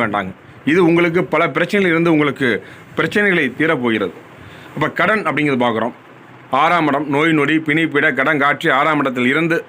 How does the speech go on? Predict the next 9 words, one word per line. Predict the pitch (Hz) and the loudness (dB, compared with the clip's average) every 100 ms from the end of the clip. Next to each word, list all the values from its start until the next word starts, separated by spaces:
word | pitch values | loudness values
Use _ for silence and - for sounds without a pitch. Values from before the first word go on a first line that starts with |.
| - | -4
அவங்க | 120 117 | 0 2
ரோகஸ்தானத்தில் | 135 147 123 127 123 117 117 | 2 0 -2 -4 -4 -2 -2
இருந்து | 123 131 123 | 0 -2 0
சஞ்சாரம் | 113 127 117 | 0 0 -2
செய்ய | 110 107 | -2 -4
இருக்கிறார். | 98 113 127 - - - - | -2 -2 -4 -8 -20 -20 -6
கடன் | 123 139 139 | -4 0 0
வேண்டாம், | 131 127 131 131 | 2 0 -2 -4
கெட்ட | 131 123 | -4 -2